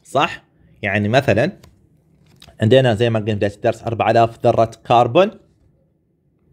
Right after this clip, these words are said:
لما نمشي للمستقبل قد تصير إنها ألفين،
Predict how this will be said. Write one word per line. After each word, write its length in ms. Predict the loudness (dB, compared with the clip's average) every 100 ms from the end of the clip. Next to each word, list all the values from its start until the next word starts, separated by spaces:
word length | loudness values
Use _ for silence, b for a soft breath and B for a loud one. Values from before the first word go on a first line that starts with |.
| _ _ b b b b -20 -2
لما 200 | 0 2
نمشي 300 | 2 2 4
للمستقبل 720 | 2 2 2 2 2 2 0
قد 240 | 2 2 2
تصير 300 | 0 -2 -2
إنها 180 | -2 -2
ألفين، 480 | -4 -4 -4 -6